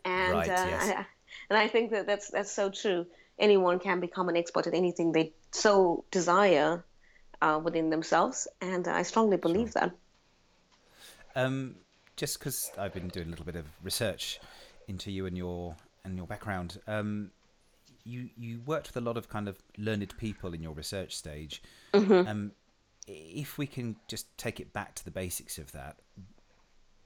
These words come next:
Speaker 2: kind of the ac-, academic take on friendship, uh, how does a, a functioning human being like ourselves <laughs> create,
Speaker 1: <laughs>
Speaker 2: uh, or, or nurture a friendship? How does it start? What's the,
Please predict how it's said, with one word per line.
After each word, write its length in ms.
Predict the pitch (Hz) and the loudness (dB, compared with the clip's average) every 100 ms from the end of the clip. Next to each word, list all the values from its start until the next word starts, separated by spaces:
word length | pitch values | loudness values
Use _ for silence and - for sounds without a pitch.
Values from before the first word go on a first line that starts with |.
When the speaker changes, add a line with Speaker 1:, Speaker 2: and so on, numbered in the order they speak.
| - - | -20 -8
Speaker 2:
kind 160 | 110 | -8
of 60 | 95 | -4
the 100 | 123 | -2
ac-, 140 | 131 - | -4 -8
academic 560 | 113 - 127 135 123 - | -12 -8 -6 -4 -4 -8
take 340 | - 90 82 - | -8 -8 -8 -12
on 180 | 85 85 | -12 -10
friendship, 560 | - 87 73 - 76 - - - _ _ _ _ | -10 -10 -10 -12 -14 -18 -20 -20 _ _ _ _
uh, 20 | - 60 | -20 -16
how 360 | 69 - 135 143 | -10 -2 -2 0
does 260 | 135 123 | -2 -2
a, 260 | 120 110 107 110 _ | 0 0 -2 -6 _
a 60 | - | -12
functioning 640 | - 117 107 - 107 101 | -4 -4 -4 -6 -4 -4
human 340 | 92 113 101 95 | -4 -4 -4 -4
being 360 | 95 101 95 | -4 -4 -4
like 320 | 104 87 92 - - - - - | -6 -6 -8 -16 -20 -20 -20 -10
ourselves 560 | 92 - 85 85 135 - - - | -6 -4 -4 -4 -6 -8 -12 -20
<laughs> 200 | - - | -18 -12
create, 800 | - 120 123 123 117 - - - - - | 0 4 4 2 -2 -6 -6 -10 -20 -20
Speaker 1:
<laughs> 240 | - - | -20 -14
Speaker 2:
uh, 220 | 82 90 82 | -12 -10 -8
or, 200 | 117 110 | -6 -4
or 80 | 120 | -2
nurture 560 | 127 135 - - 104 | 0 0 -2 -6 -6
a 40 | 98 | -6
friendship? 400 | - 110 - - | -8 -8 -8 -8
How 180 | - 120 | -4 -4
does 140 | 123 | -4
it 120 | 120 | -8
start? 800 | - - - - 101 82 69 - - | -6 -4 -2 -2 -2 -2 -8 -12 -10
What's 240 | 104 - | -8 -8
the, 180 | - | -8